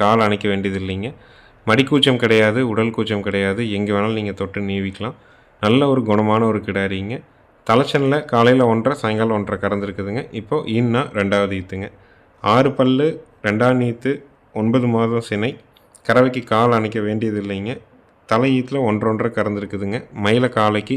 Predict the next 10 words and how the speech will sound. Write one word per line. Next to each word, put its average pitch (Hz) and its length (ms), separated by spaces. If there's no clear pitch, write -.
இனச்சேர்க்கை 110 440
செய்யப்பட்டிருக்குதுங்க. 101 800
மடிக்கூச்சம், 120 540
உடல் 107 260
கூச்சம் 104 340
கிடையாது. 98 400
தொட்டு 127 260
எங்க 117 140
வேணாலும் 110 360
நீவிக்கலாமுங்க. 95 600